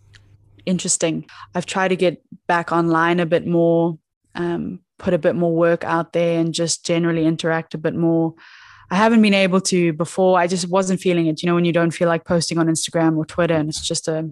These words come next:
a chore, a chore. Um, so I, I have had more time to sort of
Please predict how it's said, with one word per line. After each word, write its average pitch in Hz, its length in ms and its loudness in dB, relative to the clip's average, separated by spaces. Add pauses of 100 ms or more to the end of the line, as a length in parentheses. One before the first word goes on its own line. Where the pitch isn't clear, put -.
(140)
a 165 40 -4
chore, 175 440 -2 (120)
a 175 80 -2
chore. 175 400 0 (720)
Um, 175 600 2 (600)
so 190 520 4
I, 190 320 0
I 190 80 0
have 185 160 2
had 190 360 2 (220)
more 185 260 4
time 180 280 2
to 160 80 -6
sort 175 180 -2
of 165 300 0